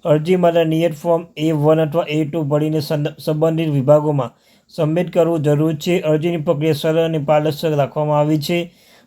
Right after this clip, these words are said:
જેથી વધુમાં વધુ કર્મચારી તેનો લાભ લઈ શકે. જે કર્મચારીના પહેલાંથી જ નિવૃત્ત થઈ ચૂક્યા છે, તેઓ પણ આ નિર્ધારિત શરતો પૂરી કરવા પર આ યોજના લાભ મેળવી શકશે, મિત્રો. ના માટે તેઓએ તેમની સેવા અવધિ વર્તમાન પેન્શન સ-, સ્થિતિ આધારે અરજી કરવી પડશે.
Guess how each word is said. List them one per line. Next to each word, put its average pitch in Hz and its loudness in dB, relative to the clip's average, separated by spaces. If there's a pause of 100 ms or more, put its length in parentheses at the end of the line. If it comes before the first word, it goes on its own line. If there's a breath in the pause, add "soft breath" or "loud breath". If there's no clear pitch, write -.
જેથી 165 0
વધુમાં 175 4
વધુ 180 2
કર્મચારી 170 0
તેનો 165 0
લાભ 143 2
લઈ 147 2
શકે. 147 -8 (420 soft breath)
જે 170 2
કર્મચારીના 180 4
પહેલાંથી 160 0
જ 156 -6
નિવૃત્ત 156 -2
થઈ 160 -2
ચૂક્યા 165 0
છે, 180 -2 (520 soft breath)
તેઓ 180 2
પણ 185 2
આ 180 4
નિર્ધારિત 165 2
શરતો 160 0
પૂરી 165 -2
કરવા 175 2
પર 175 -2
આ 160 2
યોજના 156 0
લાભ 147 4
મેળવી 147 0
શકશે, 147 -2
મિત્રો. 120 -2 (520 soft breath)
ના 156 4
માટે 180 2
તેઓએ 175 0
તેમની 170 -4
સેવા 165 0
અવધિ 160 0
વર્તમાન 151 -2
પેન્શન 147 0
સ-, 160 -6
સ્થિતિ 165 -2
આધારે 151 4
અરજી 143 0
કરવી 160 0
પડશે. 175 -2